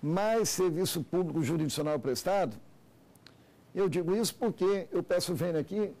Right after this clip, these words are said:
pra poder ler o novo C P C, o que que ele tra-, o que que ele nos traz. A incompetência absoluta ou relativa será alegada como questão preliminar de contestação.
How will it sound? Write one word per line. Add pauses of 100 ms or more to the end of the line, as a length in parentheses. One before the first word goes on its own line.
(260)
pra
poder (340)
ler (600)
o
novo
C
P
C, (160)
o
que
que
ele (180)
tra-,
o
que
que
ele
nos
traz. (120)
A
incompetência (100)
absoluta
ou
relativa (120)
será
alegada
como
questão
preliminar
de
contestação.